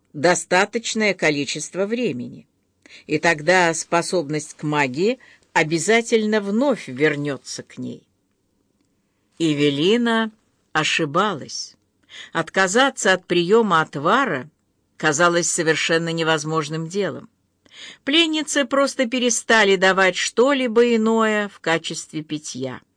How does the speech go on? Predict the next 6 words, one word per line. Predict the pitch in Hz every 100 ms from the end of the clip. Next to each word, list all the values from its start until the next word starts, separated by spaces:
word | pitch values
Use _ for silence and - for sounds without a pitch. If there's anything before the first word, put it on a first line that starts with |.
| _ _ _ - - -
Даже | 127 151 147
вино | 139 143 156 262
теперь | 240 143 151 135
было | 127 143 135
под | 143
запретом. | 120 147 151 143 135 - 123